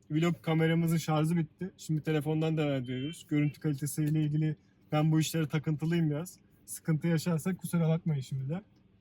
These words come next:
Sesle de ilgili. Şimdi dediğim gibi işte bir A üç aldık. İki bin dört model.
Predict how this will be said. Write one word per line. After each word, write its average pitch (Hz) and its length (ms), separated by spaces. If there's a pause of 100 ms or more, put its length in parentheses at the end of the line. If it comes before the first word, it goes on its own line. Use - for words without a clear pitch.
(200)
Sesle 156 420
de 135 80
ilgili. 131 360 (380)
Şimdi 165 420
dediğim 190 300
gibi 160 180
işte 151 240
bir 165 180
A 175 60
üç 175 120
aldık. 147 420 (220)
İki 156 240
bin 151 140
dört 151 180
model. 143 280